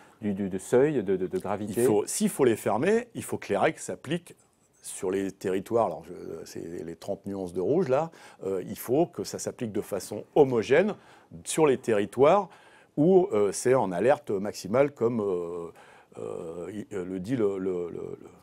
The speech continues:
Speaker 2: le ministre de la Santé. Vous voyez, c'est une, c'est, parce que sinon, les, les gens comprennent
Speaker 1: Donc vous,
Speaker 2: pas.
Speaker 1: donc vous comprenez le ressentiment des restaurateurs, pour le coup, qui ont déjà fait beaucoup
Speaker 2: Et
Speaker 1: d'efforts, qui en font encore plus.
Speaker 2: et de leurs
Speaker 1: Après,
Speaker 2: salariés.
Speaker 1: Bruno Le Maire, et leurs salariés, bien sûr, et, et Bruno Le Maire qui dit, mais, euh, il y a encore trois milliards d'euros qui vont pour eux, euh, les aides du Fonds de solidarité vont passer de,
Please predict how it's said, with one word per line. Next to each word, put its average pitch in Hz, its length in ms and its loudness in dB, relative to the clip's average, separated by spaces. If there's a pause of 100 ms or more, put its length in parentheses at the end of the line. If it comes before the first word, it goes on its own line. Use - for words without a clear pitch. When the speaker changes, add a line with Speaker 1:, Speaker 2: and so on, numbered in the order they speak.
(140)
Speaker 2:
le 95 100 -10
ministre 113 240 -4
de 120 60 4
la 117 80 0
Santé. 120 300 -2
Vous - 40 0
voyez, 156 280 6
c'est - 160 -12
une, 92 80 -10 (160)
c'est, - 200 -10
parce - 140 -10
que - 60 -8
sinon, - 300 -6
les, 131 180 -4
les 120 160 -4
gens 165 120 -4
comprennent 127 280 0
Speaker 1:
Donc 135 100 0
vous, 151 60 0
Speaker 2:
pas. 151 100 -8 (100)
Speaker 1:
donc 113 200 -6
vous 110 80 -10
comprenez 107 280 -6
le 110 60 -2
ressentiment 104 500 -6
des 104 80 -8
restaurateurs, 95 540 -8
pour 98 140 -6
le 95 100 -2
coup, 113 260 -16
qui - 140 -12
ont 90 160 -8
déjà 95 100 -6
fait 101 120 -4
beaucoup 98 200 -6
Speaker 2:
Et 104 40 -2
Speaker 1:
d'efforts, 101 300 -4
qui - 120 -10
en 95 60 -4
font - 160 -4
encore 104 160 -2
plus. - 200 -8
Speaker 2:
et 147 80 4
de 131 60 0
leurs - 100 6
Speaker 1:
Après, - 140 4
Speaker 2:
salariés. 127 260 4
Speaker 1:
Bruno 139 200 8
Le 139 80 8
Maire, 147 260 2
et 101 60 -6
leurs - 120 -8
salariés, 101 300 -6
bien 98 80 -4
sûr, 139 200 -4
et, 110 180 2
et 113 40 2
Bruno 110 200 0
Le 113 40 2
Maire 135 140 0
qui - 100 -8
dit, 117 160 -2
mais, 113 120 2
euh, 101 120 2
il 101 40 0
y - 20 0
a 107 60 0
encore 110 180 -6
trois 113 160 0
milliards 110 180 2
d'euros 107 200 0
qui 113 100 -4
vont 104 100 0
pour 110 240 2
eux, 127 100 4 (380)
euh, 95 80 2
les 95 240 2
aides 120 160 4 (100)
du 90 140 -6
Fonds - 160 -4
de 107 60 -4
solidarité 104 560 2
vont 104 100 -2
passer 107 380 0
de, 101 340 2